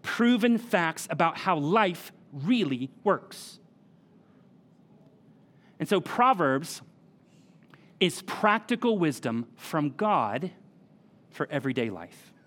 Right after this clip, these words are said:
Practical wisdom from God for everyday life. So that's what Proverbs is. Now we, we wanna kinda ask the question, well, what do Proverbs do? So here's what Proverbs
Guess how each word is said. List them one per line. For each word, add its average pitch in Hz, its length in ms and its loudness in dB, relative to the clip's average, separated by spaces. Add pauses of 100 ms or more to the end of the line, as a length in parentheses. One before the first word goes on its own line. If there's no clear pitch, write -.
(1300)
Practical 214 500 0
wisdom 156 320 0
from 208 320 2
God 131 300 0
for 160 400 0
everyday 120 540 -4 (760)
life. 104 560 -8 (2500)
So - 100 0
that's 233 160 4
what 247 120 2
Proverbs 180 420 2
is. 135 460 0 (680)
Now 226 200 4
we, 247 100 2
we 226 180 -2
wanna 214 260 4
kinda 190 400 0
ask 185 160 2
the 190 60 -2
question, 185 320 -2
well, 214 120 4
what 220 200 2
do 233 80 2
Proverbs 185 520 0
do? 156 360 0 (720)
So 185 140 -2
here's 196 180 2
what 190 120 2
Proverbs 151 540 0